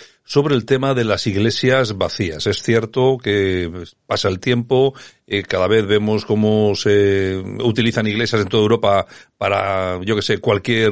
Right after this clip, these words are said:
otro menester que no sea el de acoger <clears throat> a los feligreses.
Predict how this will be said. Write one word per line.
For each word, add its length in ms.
otro 280
menester 420
que 100
no 120
sea 300
el 120
de 300
acoger 640
<clears throat> 480
a 80
los 120
feligreses. 680